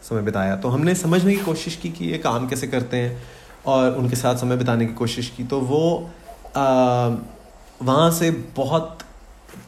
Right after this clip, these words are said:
आ, मैं एक बोलूँगा, एक, आ, वहाँ से भी एक, इन दोनों किरदारों में एक बहुत बड़ा परिवर्तन आया। तो वो एक, सिर्फ एक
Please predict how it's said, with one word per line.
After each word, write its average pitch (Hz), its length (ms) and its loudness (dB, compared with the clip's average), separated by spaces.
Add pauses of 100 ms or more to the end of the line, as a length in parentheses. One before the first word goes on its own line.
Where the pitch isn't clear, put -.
आ, 131 80 0
मैं 131 260 2
एक 123 100 -4
बोलूँगा, 131 360 0
एक, 135 320 -4
आ, 127 240 4
वहाँ 120 280 0
से 147 180 -4
भी 135 320 0
एक, 143 260 -2 (340)
इन 143 140 2
दोनों 139 220 4
किरदारों 120 460 2
में 120 100 4
एक 110 100 0
बहुत 110 240 -2
बड़ा 110 160 0
परिवर्तन 104 540 -2
आया। 92 180 -6 (840)
तो 127 80 0
वो 147 480 2 (120)
एक, 147 220 -2 (260)
सिर्फ 151 280 -2
एक - 240 -4